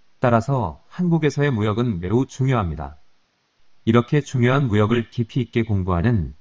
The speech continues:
국제통상학과는 국제통상을 이끌어갈 수 있는 인재 양성, 외국어 및 정보화 능력이 뛰어난 통상 전문가 양성,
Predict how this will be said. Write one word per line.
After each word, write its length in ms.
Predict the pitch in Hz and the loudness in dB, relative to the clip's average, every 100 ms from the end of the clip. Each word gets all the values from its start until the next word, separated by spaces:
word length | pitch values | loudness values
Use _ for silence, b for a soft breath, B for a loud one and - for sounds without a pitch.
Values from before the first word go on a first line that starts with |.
| - - - | -20 -20 -4
국제통상학과는 1300 | 120 117 170 170 175 175 165 143 110 107 123 87 76 - | -4 2 2 2 0 2 2 2 0 0 0 -2 -4 -8
국제통상을 760 | 117 - 160 - 160 156 147 | -8 0 0 2 0 2 -2
이끌어갈 380 | 123 120 113 101 | -2 0 0 0
수 140 | - 98 | -2 -4
있는 460 | 85 117 107 71 _ | -2 0 -2 -6 _
인재 400 | 104 104 104 143 | -2 -2 2 0
양성, 540 | 85 78 90 117 120 120 _ - - - | 0 -4 -4 -2 -4 -4 _ -20 -20 -6
외국어 360 | 107 113 113 101 | 0 2 2 0
및 260 | 90 113 - - - | 0 -2 -4 -20 -6
정보화 460 | 113 110 120 127 | -2 2 2 2
능력이 460 | 120 107 104 107 107 | 2 0 0 0 -2
뛰어난 480 | 123 110 113 120 98 | -2 0 2 0 -4
통상 400 | - 170 165 165 | -2 0 2 2
전문가 520 | 147 120 101 92 90 | 0 -2 -2 -2 -2
양성, 540 | 87 87 87 85 98 | -2 -4 -6 -8 -8